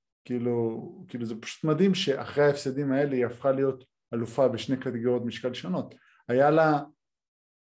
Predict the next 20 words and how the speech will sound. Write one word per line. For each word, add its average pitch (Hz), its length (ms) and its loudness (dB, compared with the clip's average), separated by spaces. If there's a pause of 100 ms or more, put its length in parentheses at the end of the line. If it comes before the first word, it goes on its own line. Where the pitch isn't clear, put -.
(100)
היא 135 320 -2
אמרה 135 260 4
את 165 80 4
זה 156 80 2
בעצמה, 127 560 -2 (160)
היא 127 260 -4
תמיד 156 260 2
הייתה 170 220 4
ברמה 143 360 4
הכי 135 200 -6
גבוהה, 127 480 -2 (540)
והשינוי 127 1300 -2
של 170 180 0
המיינדסט, 147 760 0
ו-, 120 220 -6 (120)
וברגע 127 360 2
שהשתנה 143 460 -2
לה 139 140 2
המיינדסט 127 520 -2
ש-, - 120 -10